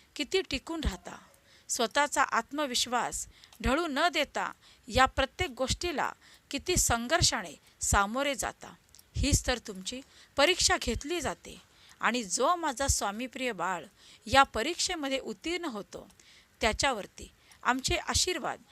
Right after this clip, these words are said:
आणि प्रेम सदैव राहतात. कारण बाळा, तुमच्यावरती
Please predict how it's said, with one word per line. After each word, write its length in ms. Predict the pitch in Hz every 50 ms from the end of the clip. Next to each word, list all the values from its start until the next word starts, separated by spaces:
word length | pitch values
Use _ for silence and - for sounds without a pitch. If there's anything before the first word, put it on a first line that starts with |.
| - - _ -
आणि 220 | 226 269 320 349 - -
प्रेम 320 | - 214 226 254 240 190 190 190 - _ _ _
सदैव 500 | - - - 202 185 214 233 269 269 269
राहतात. 420 | 269 226 190 190 - - - 202 - _ _ _ _ _ _ _ _ _ _ _
कारण 280 | - 208 208 233 240 226
बाळा, 280 | 190 165 160 170 190 208 - _ _ - - _ _ -
तुमच्यावरती 760 | 277 262 262 240 - 359 370 349 320 254 - _ - 160 -